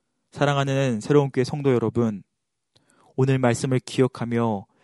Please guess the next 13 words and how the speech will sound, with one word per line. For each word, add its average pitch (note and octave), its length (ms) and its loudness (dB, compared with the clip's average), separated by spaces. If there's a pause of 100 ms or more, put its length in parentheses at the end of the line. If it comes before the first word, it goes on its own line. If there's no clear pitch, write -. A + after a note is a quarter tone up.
(200)
믿음의 C#3 340 2
선배들의 F3+ 540 4
발자취를 B2+ 580 0
본받아 G#2+ 720 -2 (540)
오직 C#3+ 540 6 (800)
영원하시고 D#3+ 560 4
동일하신 C#3+ 500 -2
주님을 C3+ 320 -2
의지하여 C3 540 2
그의 D3+ 180 2
사랑을 F3+ 320 4
기억하여 C3+ 920 4 (420)
우리도 C3+ 580 6